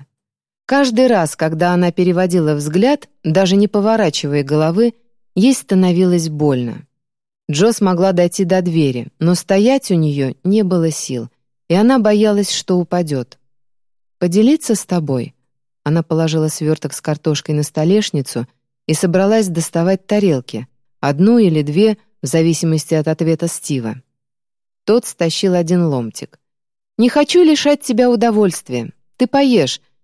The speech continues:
я просто составлю тебе компанию. Возьми что-нибудь выпить, в холодильнике есть». Джо переложила картошку на тарелку, выбросила бумагу и взяла бутылку воды.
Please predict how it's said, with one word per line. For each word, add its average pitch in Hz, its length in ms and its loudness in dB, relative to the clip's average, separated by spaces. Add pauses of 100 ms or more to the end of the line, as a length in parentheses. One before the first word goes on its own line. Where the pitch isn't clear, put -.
я 208 120 2
просто 247 380 0
составлю 226 500 0
тебе 214 240 0
компанию. 143 720 -2 (640)
Возьми 208 360 2
что-нибудь 202 540 0
выпить, 202 480 -2 (340)
в - 60 -20
холодильнике 233 680 2
есть». 135 440 -4 (640)
Джо 185 160 0
переложила 175 580 0
картошку 170 500 -4
на 160 120 -2
тарелку, 170 600 -2 (380)
выбросила 180 560 0
бумагу 190 480 2
и 165 160 -4
взяла 175 320 0
бутылку 185 440 -2
воды. 165 380 -2